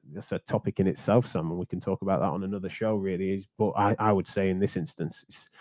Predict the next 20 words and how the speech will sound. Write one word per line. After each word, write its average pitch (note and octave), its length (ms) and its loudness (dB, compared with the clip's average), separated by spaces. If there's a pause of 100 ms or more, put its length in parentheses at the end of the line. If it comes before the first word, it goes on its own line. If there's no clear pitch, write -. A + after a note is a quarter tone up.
(240)
it's - 180 -6
very G#2 300 6
narrow-minded F#2 720 6
to G2 120 4
infer G2 440 6
that F2+ 220 2
if - 200 -4
you, F#2+ 300 2 (640)
it's - 220 2
gonna A2 140 6
be G2 140 4
an G2 80 4
efficient - 640 2
service G#2+ 640 6
that's - 220 -6
just - 500 -4 (100)
got G2+ 220 12
a G#2+ 40 8
number A#2 300 12
of G#2+ 80 8